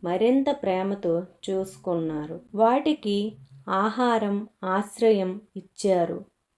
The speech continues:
పిల్లలు వీరను హీరోగా పిలవడం మొదలుపెట్టారు. ఈ కథ మనకు చెప్పేది ఏమిటంటే, స్నేహం, ధైర్యం, సహాయం ఉంటే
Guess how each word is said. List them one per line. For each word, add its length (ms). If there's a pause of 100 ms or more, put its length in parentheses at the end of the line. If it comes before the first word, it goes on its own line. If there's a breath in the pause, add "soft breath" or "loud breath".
పిల్లలు 680 (220)
వీరను 760 (240)
హీరోగా 580
పిలవడం 760 (140)
మొదలుపెట్టారు. 1160 (2250)
ఈ 300
కథ 200
మనకు 640 (300)
చెప్పేది 760 (100)
ఏమిటంటే, 920 (300)
స్నేహం, 840 (160)
ధైర్యం, 720 (200)
సహాయం 640 (220)
ఉంటే 560